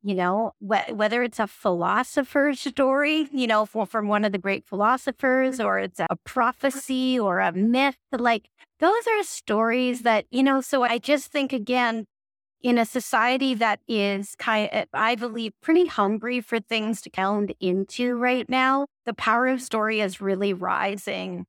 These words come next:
And, uh, it's interesting, like, I'm working on one project right now with, with the chief of my nation, the former chief of my nation. And,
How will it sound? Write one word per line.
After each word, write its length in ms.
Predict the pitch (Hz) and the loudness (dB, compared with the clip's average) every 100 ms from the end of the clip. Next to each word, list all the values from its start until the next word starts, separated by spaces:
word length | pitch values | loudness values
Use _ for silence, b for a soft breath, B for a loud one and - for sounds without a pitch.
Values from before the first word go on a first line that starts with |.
| _ - | _ -2
And, 460 | 196 185 180 180 | 0 2 2 2
uh, 80 | 202 | 0
it's 160 | 254 208 | 0 0
interesting, 520 | 294 294 294 - 208 | 0 2 -2 -4 -4
like, 160 | 196 196 | -2 0
I'm 180 | 190 208 | 0 2
working 380 | 220 214 247 | 0 0 2
on 200 | 214 202 | 2 2
one 200 | 190 196 | 0 -2
project 540 | 196 - 208 196 202 - | -4 -2 -2 -2 -6 -2
right 220 | 208 - | -4 -2
now 320 | 196 180 180 190 | 0 0 0 0
with, 160 | 190 - - | -4 -4 -8
with 160 | 190 | -6
the 160 | 196 190 | -6 -6
chief 440 | - - 254 - - | -6 -4 -4 -4 -2
of 240 | 214 202 | -2 0
my 160 | - 190 | -2 0
nation, 520 | 202 277 320 208 196 | 0 -2 -2 -4 -4
the 80 | 190 | -4
former 420 | - 220 220 214 | -4 0 0 0
chief 400 | 208 - 202 - - | -4 -4 -6 -6 -4
of 180 | 202 190 | -2 0
my 140 | 185 | -2
nation. 520 | 190 220 - 214 196 | -2 -4 -4 -4 -4
And, 480 | - 208 190 190 | -2 -2 0 0